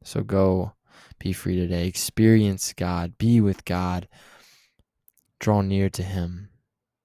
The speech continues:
Seek his face above all else. And show others in your life, by the way you live, by the way you walk,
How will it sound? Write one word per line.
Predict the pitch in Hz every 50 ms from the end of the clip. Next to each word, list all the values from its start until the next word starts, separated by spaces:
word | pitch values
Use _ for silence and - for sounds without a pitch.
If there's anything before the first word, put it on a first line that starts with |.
| _ _
Seek | - - - - 113 107 - -
his | - 101 95 - -
face | - - 90 90 87 87 104 - - - - - - _ _ _
above | - - - 92 90 -
all | 76 85 92 90 92
else. | 90 92 92 98 - - - - - - _ _ _ _ _ _ _ _ _ _ _ _ _ _ _ _ _ _ _ _ _ _ _ _ _ _ _ _ _ _ _ _ _ _ _ _ _ _ _ _ _ _ _ _ _ _ _ _ _ _ _ _ _ _ _ _ _ _ _ -
And | 107 98
show | - - - - 104 101 98
others | - 92 92 92 92 90 90 92 95 - - - - - - - _ _ _ _ _ _ _ _ _ _ _ _ _ _ _ _ _ _ _ _ _ _ _ _ _
in | - - 98 98
your | 95 95
life, | 101 98 95 90 90 90 87 87 - - - - - - _ _ _ _ _ _ _ _ _ _ _ _ _ _ _ _ _ _ _ _ _ _ _ _ 120 117 110
by | - 98 95
the | 95 95
way | 95 95
you | 98 95 95 92
live, | 92 90 90 92 90 87 90 - - - -
by | 95
the | 95 95
way | 95 95
you | 92 92 92 92 87
walk, | 87 87 90 98 98 - - - -